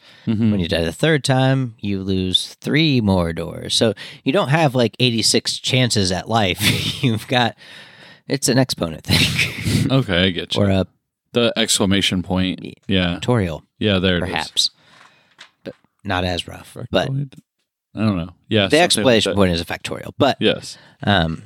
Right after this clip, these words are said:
Speaker 2: I know I, that's a multiplication thing. So it's just more like it's just compounding each time.
Speaker 1: Mm-hmm.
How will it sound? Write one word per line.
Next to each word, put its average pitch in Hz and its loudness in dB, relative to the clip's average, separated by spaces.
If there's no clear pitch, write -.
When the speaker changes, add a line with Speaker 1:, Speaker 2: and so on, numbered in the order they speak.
Speaker 2:
I 98 0
know 95 0
I, 87 -8
that's 117 0
a 113 6
multiplication - 0
thing. - -14
So - -10
it's - -2
just - 0
more 135 2
like 107 2
it's 92 -4
just - -6
compounding 80 -10
each - -2
time. 90 -6
Speaker 1:
Mm-hmm. 110 2